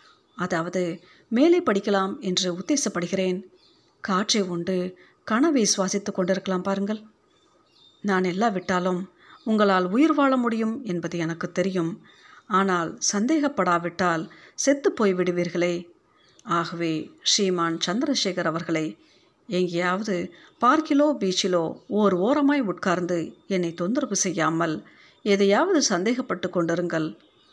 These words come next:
வந்தனம். கிருத்திகா பி ஏ.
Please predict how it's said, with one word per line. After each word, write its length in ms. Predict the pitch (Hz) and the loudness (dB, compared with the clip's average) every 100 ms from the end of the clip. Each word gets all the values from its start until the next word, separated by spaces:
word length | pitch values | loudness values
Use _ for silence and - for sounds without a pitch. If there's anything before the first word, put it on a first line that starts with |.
| _ _ _ _ | _ _ _ _
வந்தனம். 460 | 147 151 170 170 - _ _ _ _ _ _ _ _ | -10 -6 -6 -6 -8 _ _ _ _ _ _ _ _
கிருத்திகா 460 | - 214 - 247 240 254 - | -10 -6 -6 -6 -6 -8 -8
பி 120 | 208 175 | -4 -2
ஏ. 120 | 175 | -2